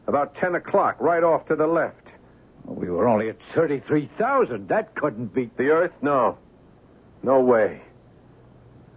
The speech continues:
Speaker 1: Ah, but you know what it is just as well as I do.
Speaker 2: The moon.
Speaker 1: Yeah, that's just what I read. Look at the configuration.
Speaker 2: But, but that, that, that's crazy, Chad. What are we, dreaming or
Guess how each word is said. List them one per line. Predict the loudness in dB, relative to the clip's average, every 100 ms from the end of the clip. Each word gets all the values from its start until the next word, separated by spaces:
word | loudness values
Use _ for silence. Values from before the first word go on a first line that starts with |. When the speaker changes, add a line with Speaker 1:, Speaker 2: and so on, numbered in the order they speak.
| -6
Speaker 1:
Ah, | -2 0
but | -2 -2
you | 0 2
know | 2 2
what | 2 0
it | 0
is | 0 -2 -6 -12 -6
just | -6 -2
as | -4 0
well | 2 4
as | 4 2
I | 0 -2
do. | -6 -10 -12 -20 -20 -20 -20 -20 -20 -20 -20 -20 -20 -20 -20 -20 -20 -20 -20
Speaker 2:
The | -12
moon. | 0 2 2 -2 -8 -4
Speaker 1:
Yeah, | -2 0 -2 -4 -10 -12 -14
that's | -16 -14
just | -16 -8
what | -2 0
I | 0 -2
read. | -6 -10 -14 -16 -20 -20 -20 -20 -12 -6
Look | -2
at | -2
the | -2
configuration. | -4 -4 -2 -4 -2 0 -2 -4 -14
Speaker 2:
But, | -16 -14
but | -16 -16 -14
that, | -14 -14 -12
that, | -12 -12 -12
that's | -14 -14 -12 -10
crazy, | -6 0 0 0 -6 -16 -20 -10
Chad. | -6 -4 -4 -8
What | -16 -16 -12 -2 0 2
are | 0 -2
we, | -4
dreaming | -8 -8 -4 -2 -2 -4
or | -8